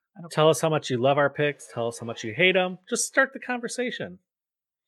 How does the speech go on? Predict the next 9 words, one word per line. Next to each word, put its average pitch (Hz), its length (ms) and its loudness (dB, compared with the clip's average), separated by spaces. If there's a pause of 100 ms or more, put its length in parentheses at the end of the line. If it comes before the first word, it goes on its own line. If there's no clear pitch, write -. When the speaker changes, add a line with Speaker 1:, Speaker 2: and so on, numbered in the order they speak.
(360)
Speaker 2:
We'll 190 120 4
tell 196 200 8
you 180 100 8
why 165 160 10
we're 165 140 8
right 156 260 4
every 120 220 -2
time. 117 300 -8 (1200)
<laughs> 233 100 -6